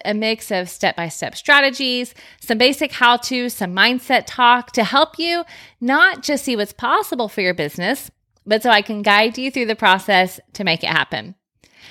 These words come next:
And so on the podcast, we've been talking about how to build connections on social media and how that's really the key to making it work for you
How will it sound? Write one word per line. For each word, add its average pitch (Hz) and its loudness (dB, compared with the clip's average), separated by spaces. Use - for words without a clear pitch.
And 233 -2
so 262 0
on 277 2
the 480 -4
podcast, 190 2
we've 233 -6
been 226 -4
talking 262 -2
about 202 2
how 254 2
to 302 -4
build 247 0
connections 214 -2
on 165 -2
social 165 -4
media 156 -4
and 202 0
how 208 2
that's 202 2
really 208 -2
the 196 0
key 175 -4
to 226 4
making 214 2
it 180 2
work 320 4
for 226 0
you 170 2